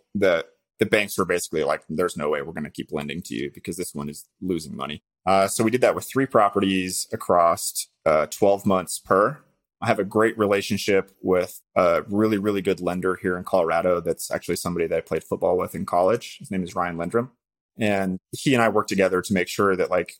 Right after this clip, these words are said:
we knew that this was gonna be an investment strategy, but I also didn't wanna get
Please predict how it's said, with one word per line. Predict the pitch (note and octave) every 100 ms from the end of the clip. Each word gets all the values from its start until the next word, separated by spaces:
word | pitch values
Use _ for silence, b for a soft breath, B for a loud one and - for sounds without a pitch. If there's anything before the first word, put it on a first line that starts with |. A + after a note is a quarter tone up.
| _
we | A2+ A#2+
knew | A2+ G2 G2+
that | G2+
this | G2+ -
was | G2 -
gonna | F#2+ F2+
be | F2 F#2 F2
an |
investment | E2+ E2 E2+ - -
strategy, | G#2 G2+ G#2 A2 A2
but | - F2+
I | F2+
also | F#2 - F2+
didn't | F#2+ F2 D#2
wanna | E2+ E2+
get | E2 F2+ E2